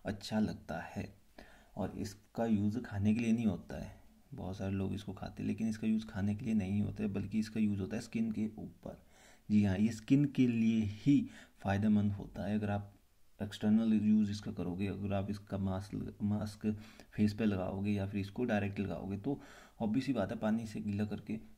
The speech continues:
जब आप इसका यूज़ करोगे, तो ये बहुत ज़्यादा आपके skin के लिए फ़ायदा करता है। pimples के लिए हो गए, एक्ने, scars, dirt, बहुत सारी चीज़ों के लिए इसका यूज़ होता है और इससे ना एक अच्छा सा ग्लो आता है।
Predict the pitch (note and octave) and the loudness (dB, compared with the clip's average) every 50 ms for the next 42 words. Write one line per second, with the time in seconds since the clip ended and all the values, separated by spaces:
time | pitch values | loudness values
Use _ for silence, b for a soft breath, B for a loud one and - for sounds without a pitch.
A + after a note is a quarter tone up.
0 | - - G#2 G#2+ A2 G#2 A2 G#2+ - - A2+ G#2+ G2+ G2+ A2 G#2+ - - F2 E2+ | -10 -8 -4 -2 -2 -2 -4 -6 -6 -2 -2 0 2 2 0 0 -2 -4 -6 -6
1 | E2+ - C3 B2+ B2+ - - - - - - - - - B2+ C3 C#3 B2+ A#2+ C3 | -4 -2 -2 -2 -2 -4 -8 -14 -18 -16 -10 -8 -6 -4 -2 -2 -2 0 2 4
2 | A#2 A2+ A2 A2+ G#2+ G2+ G2+ - - - A#2 A2 G#2+ - - - A#2 A2+ A2 A2 | 4 6 4 4 2 2 0 -2 -6 -4 -4 -4 -4 -6 -8 -4 -2 0 0 0
3 | G#2+ G#2+ A#2 B2 - - A#2 F#2 F#2 G2+ G2+ G2+ - - - - - - G2 F#2+ | 0 -2 -4 -6 -6 -8 -8 -4 -4 -4 -4 -6 -8 -12 -12 -10 -8 -8 -6 -6
4 | - - - G#2 G#2 G2+ G2+ G#2 A2 A2 G#2 G#2 - - G#2+ G2+ G2+ G2 F#2+ G2 | -8 -6 -2 0 0 0 2 2 0 0 0 0 0 0 2 2 2 2 0 0
5 | G2+ G2 - F#2 G2 G2 - - G#2 G#2 G2+ G#2 G#2 G2+ B B B B B B | 0 -2 -2 -2 -4 -6 -4 -2 0 2 2 0 0 -2 B B B B B B
6 | B - - - - - G2+ G2+ G2+ G#2 G#2 - - - - - - - - - | B -12 -8 -4 -2 0 0 0 0 0 -2 -6 -10 -12 -14 -18 -14 -8 -6 -2
7 | A2+ A#2 A2+ A2 G#2 - - - - - - - A2 G#2+ - - - F3 F3+ F3 | 0 0 0 0 0 -2 -4 -10 -12 -12 -8 -8 -8 -8 -6 -2 2 2 2 2
8 | E3+ - C3 B2+ C3+ A#2 B2 A#2 A2 A2 A2+ G#2+ G#2+ A2 G2 G2+ G#2+ B2+ C#3 B | 0 -2 0 0 0 0 2 2 2 2 2 0 0 -2 0 0 0 0 -2 B
9 | B B B B B - G#2+ G#2+ G#2 - B2 B2 A2 G#2+ A2 G#2+ G#2 F#2+ G2+ G#2 | B B B B B -6 -4 -4 -2 0 0 2 4 4 4 2 0 -2 -2 -4
10 | - - - - A#2+ B2+ B2+ - - G2 - - - E3+ C#3 D3+ - - - - | -4 -4 -4 -4 -4 -4 -4 -6 -10 -10 -10 -6 -4 -4 -4 -4 -6 -6 -6 -6
11 | - - G#2+ - - - G#2+ - - - C3 A#2+ C3+ A#2+ G#2+ G2 G#2 G#2 A2 A2 | -6 -6 -6 -8 -10 -10 -10 -8 -6 -6 -4 -2 -2 0 4 4 6 6 6 4
12 | G2 - - - - - - - | 2 0 -2 -6 -8 -8 -10 -10